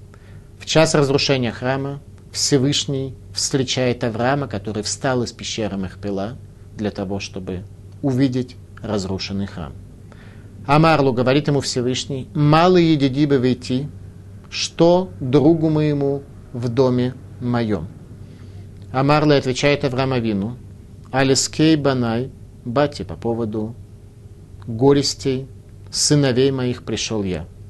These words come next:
Омерле отвечает Всевышний Аврааму, «Банеха хату вегалу», сыновья твои согрешили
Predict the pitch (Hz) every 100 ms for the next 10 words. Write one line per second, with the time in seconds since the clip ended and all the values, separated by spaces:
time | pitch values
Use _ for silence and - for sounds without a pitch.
0 | - - - - - - - - - -
1 | - 139 175 165 156 139 127 127 143 139
2 | - 123 123 - 127 120 - - 117 110
3 | 101 101 131 - - - - - 123 139
4 | 135 160 175 165 - 135 - 156 170 -
5 | - - - 117 123 127 110 85 - 110
6 | 110 135 131 127 123 - 127 117 107 -
7 | 147 143 147